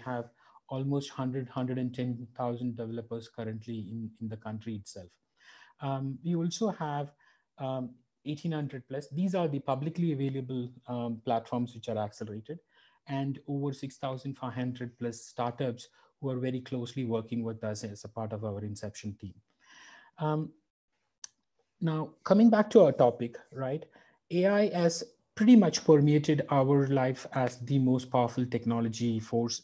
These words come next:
of our time. Few, few critical points which, which, which I wanted to focus on for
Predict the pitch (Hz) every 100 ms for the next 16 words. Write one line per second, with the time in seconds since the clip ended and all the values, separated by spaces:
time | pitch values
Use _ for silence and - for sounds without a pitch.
0 | - 110 117 107 107 101 87 - _ _
1 | - - - _ 247 262 254 - 254 254
2 | 214 170 165 143 - 120 110 104 - 127
3 | - 135 127 - - 131 127 139 143 151
4 | 147 139 - 127 127 127 127 120 120 107
5 | - 127